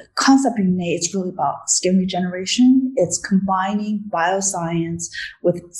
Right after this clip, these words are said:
amazingly pure heightened nature.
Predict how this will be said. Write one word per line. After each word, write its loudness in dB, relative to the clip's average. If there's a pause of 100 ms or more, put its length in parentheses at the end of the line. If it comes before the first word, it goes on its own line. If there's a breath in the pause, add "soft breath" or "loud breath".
(200)
amazingly 4
pure 0
heightened -4
nature. -8